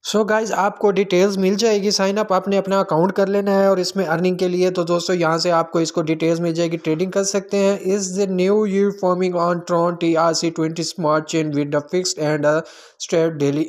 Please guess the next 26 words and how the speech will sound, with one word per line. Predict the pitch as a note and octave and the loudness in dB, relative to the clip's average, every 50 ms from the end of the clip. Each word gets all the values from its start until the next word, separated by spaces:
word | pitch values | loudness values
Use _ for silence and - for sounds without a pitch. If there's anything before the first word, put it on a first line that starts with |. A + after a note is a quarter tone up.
| G3 G#3 | 0 -2
incomes | A3 G#3 - G#3+ G#3 G3+ F#3+ | -2 0 0 -2 -2 0 0
हैं। | G3+ G3 F#3+ | 0 0 2
तो | G3+ G3 | 0 0
यहाँ | F#3+ F#3 F#3 | 2 0 0
से | F3+ G3 | 2 0
आप | F#3 F3 | 0 2
डैशबोर्ड | F3 F3+ F#3 F3 F3+ F#3+ F#3 F3+ E3+ | 2 2 2 2 0 0 0 0 0
भी | E3+ F3+ F3+ | 0 0 0
इसका | F3 F3 - - F3+ | 0 0 -2 -2 -2
देख | D#3+ D#3 E3 E3 | 0 0 -2 0
सकते | E3 - F3+ F3 F3+ F3+ E3+ | 0 -2 -4 -2 -2 -2 0
हैं। | E3+ E3+ E3 | 0 0 0
डैशबोर्ड | D#3 D#3 E3 D#3+ - - E3 E3 D#3+ E3 | 2 0 0 0 -2 -2 -2 -2 -2 -2
पे | E3 D#3+ | -6 -6
क्लिक | - E3 D#3+ D#3+ - - | -4 -4 -4 -4 -4 -4
करके | D#3+ D3+ D3 - D#3+ | -4 -4 -2 0 0
आप | D#3 D3+ D3 D#3 | 0 0 0 -2
इसके | C#3+ - - D#3 | -6 -4 -4 -4
डैशबोर्ड | B2+ B2 B2 C3 C3 C#3 C#3+ D3+ D#3 | -2 0 -2 -2 -2 -2 -4 -4 -2
की | D#3 E3 | -4 -6
डिटेल्स | D#3+ E3+ E3 E3+ E3+ F3+ F3+ F#3 | -6 -4 -4 -2 -2 0 0 0
हासिल | F#3 F3+ F#3+ G3 | -2 0 -2 -4
कर | F#3 - G3 F#3 | -2 -2 -4 -2
सकते | - G#3+ G#3 G#3 - G#3+ | -2 -4 -4 -4 -2 -2
हैं | G3+ G3 G3+ G3+ | -2 0 0 0
दोस्तों। | G3 G3 G3 G3 G#3 G3+ | 0 -2 0 0 -2 -2